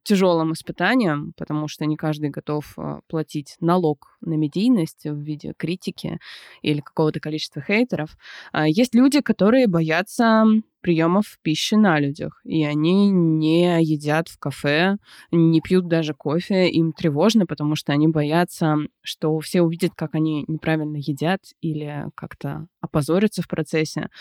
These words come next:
Есть люди, которые боятся общественных туалетов.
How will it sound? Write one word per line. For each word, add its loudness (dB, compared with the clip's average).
Есть 2
люди, 4
которые -2
боятся 0
общественных -6
туалетов. 0